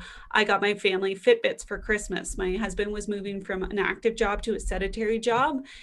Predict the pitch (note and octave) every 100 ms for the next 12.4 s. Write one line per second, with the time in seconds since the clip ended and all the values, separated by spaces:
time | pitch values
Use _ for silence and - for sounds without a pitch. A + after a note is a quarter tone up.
0 | - - - A3+ A3 - G#3+ G#3 G3 G#3
1 | G#3 A3+ A3+ A3 A3 G3 G3 F#3+ - G#3
2 | A3+ C4+ C4+ A3+ A3 A#3 A3+ G#3 G#3 G#3+
3 | G#3+ G#3 G#3+ G#3+ - G#3 F#3+ F#3+ F#3 G3+
4 | F#3+ G3 G#3 A3 A3+ A3 - A3+ G#3+ -
5 | A3 - G#3 G#3 A3 G3+ G3+ - G3 G3
6 | F#3+ G3+ G3 G3+ F#3 - G#3+ G#3 A#3+ A3
7 | - - - A3 - - - - - -
8 | A3+ A3+ A3+ - - B3+ D#4 D4 A#3+ A3+
9 | - A#3 A#3 - G#3+ G#3+ G3+ G3 F#3+ F#3
10 | _ _ - F#3 - A3+ C4 C4+ B3+ A#3+
11 | A#3+ - G3+ G3 G3 G#3 G#3 - - -
12 | G3 F#3 F#3 F#3